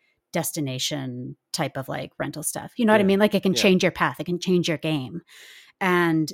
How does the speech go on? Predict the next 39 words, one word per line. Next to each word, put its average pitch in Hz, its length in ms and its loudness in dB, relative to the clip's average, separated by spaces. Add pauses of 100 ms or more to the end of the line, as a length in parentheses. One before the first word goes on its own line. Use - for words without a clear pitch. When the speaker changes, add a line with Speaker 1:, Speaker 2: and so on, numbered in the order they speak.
(140)
Speaker 1:
so 196 220 4
your, 185 240 -2
your 190 220 -2
goals 180 340 -2
can 175 120 -2
really 151 200 -2
change 139 440 -4
when 151 140 -4
you 151 100 -2
become 151 280 -6
clear 151 260 -6
on 143 140 -6
who 170 160 -8
you 143 240 -4
are 139 180 -4
and 135 140 -8
what 143 120 -8
you 156 120 -10
want 135 280 -10
out 156 80 -12
of 143 60 -8
life 139 200 -10
and 165 100 -2
all 139 80 -4
those 143 160 -10
types - 240 -10
of 139 80 -16
things. 147 340 -4
So 143 320 -4 (300)
I 175 40 -2
think 170 160 2
coaching 175 300 -2
on 156 100 0
a 147 60 -6
personal 175 440 -4
level 143 280 -4
be-, 151 160 -12 (100)
can 147 340 -4 (220)
be 151 460 -2